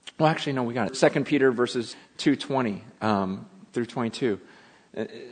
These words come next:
you can turn to the next page in your Bible, too, if you want. But it says this, because I think this describes it well. Listen to this. "For if, after they have escaped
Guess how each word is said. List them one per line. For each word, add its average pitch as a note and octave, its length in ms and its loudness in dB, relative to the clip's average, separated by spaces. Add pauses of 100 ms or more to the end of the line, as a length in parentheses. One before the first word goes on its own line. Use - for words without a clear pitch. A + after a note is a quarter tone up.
(220)
you C3+ 140 -6
can A#2+ 120 -2
turn G2 200 0
to F#2+ 60 -2
the F#2+ 40 -4
next F#2+ 200 -4
page G2 200 -2
in G#2 60 -10
your F#2+ 80 -8
Bible, F#2+ 240 -6
too, - 160 -10
if F#2 120 -12
you G2+ 60 -10
want. G#2 160 -8 (260)
But B2 140 4
it A#2 60 4
says C3 260 6
this, G#2 260 0 (760)
because B2+ 160 -8
I C3 60 2
think C3 120 -2
this A#2 160 2
describes G2 500 -2
it - 80 -8
well. F#2 220 -6 (800)
Listen C#3 240 2
to G#2+ 80 2
this. - 220 -6 (1300)
"For C#3 440 8
if, F3 540 8 (320)
after F#3+ 540 8
they D#3+ 240 10
have C#3+ 260 4
escaped C#3 800 4